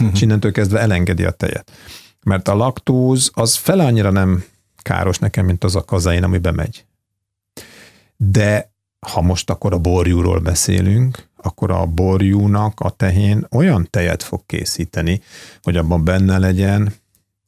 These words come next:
Speaker 2: a növekedési hormonja a
Speaker 1: Mhm.
Speaker 2: tehénnek, ö, és minden más, ami nem nekünk készül. Ö,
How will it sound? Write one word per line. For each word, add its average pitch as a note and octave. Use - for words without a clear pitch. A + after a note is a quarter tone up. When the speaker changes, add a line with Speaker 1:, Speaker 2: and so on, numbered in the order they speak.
Speaker 2:
a -
növekedési E2
hormonja G#2
a G2+
Speaker 1:
Mhm. -
Speaker 2:
tehénnek, G#2
ö, D2+
és -
minden G2+
más, E2+
ami F2+
nem F#2
nekünk F#2+
készül. -
Ö, F2